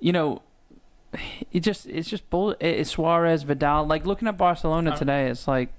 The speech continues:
Speaker 2: I mean, the whole athle-, the Let's Go, um, Le-, Leipzig game was just,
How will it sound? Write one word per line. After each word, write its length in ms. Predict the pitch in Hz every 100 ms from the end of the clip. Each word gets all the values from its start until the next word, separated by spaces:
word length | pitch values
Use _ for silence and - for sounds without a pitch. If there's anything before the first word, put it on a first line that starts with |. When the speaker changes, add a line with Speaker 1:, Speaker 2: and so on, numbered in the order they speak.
| -
Speaker 2:
I 80 | 143
mean, 140 | 143
the 80 | 135
whole 280 | 165 170 131
athle-, 400 | 196 - - 147
the 220 | 147 139
Let's 260 | 156 190 -
Go, 440 | 139 123 117 117 120
um, 600 | 127 123 123 117 117 123 - - 117
Le-, 320 | 139 151 - 131
Leipzig 480 | 156 170 - 123
game 260 | 120 120 117
was 320 | 117 - - - - - - -
just, 420 | - 151 - -